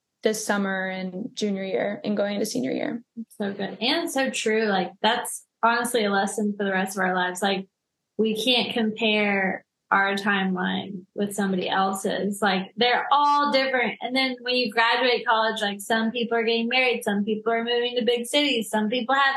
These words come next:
Speaker 2: kids. Like, it's just always a different timeline. And I think when you're in college, it's harder to remember that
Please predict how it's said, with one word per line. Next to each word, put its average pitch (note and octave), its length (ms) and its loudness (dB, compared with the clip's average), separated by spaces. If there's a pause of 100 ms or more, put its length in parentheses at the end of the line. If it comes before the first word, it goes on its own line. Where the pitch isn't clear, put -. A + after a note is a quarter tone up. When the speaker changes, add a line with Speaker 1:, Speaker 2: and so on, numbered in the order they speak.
Speaker 2:
kids. D4+ 300 2
Like, A#3 240 0 (540)
it's A3 280 -2
just A3+ 340 -2
always G#3+ 380 0
a G#3+ 60 0
different G3 640 -2
timeline. F#3+ 920 0
And F#3 400 0 (640)
I A3+ 80 4
think B3 240 -2
when B3 140 0
you're A#3+ 140 -2
in A3 100 -2
college, A3 420 0
it's G#3 160 -8
harder G#3 420 0
to A3 180 -2
remember G#3 480 0
that G#4+ 180 0